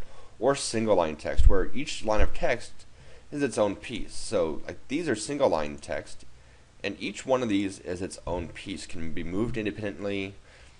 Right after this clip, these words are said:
uh, copied, changed, done whatever with. And I prefer to use single line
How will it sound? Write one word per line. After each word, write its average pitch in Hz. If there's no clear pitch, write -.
uh, -
copied, 101
changed, 87
done -
whatever 92
with. 73
And 95
I 76
prefer 113
to 113
use 98
single 107
line 90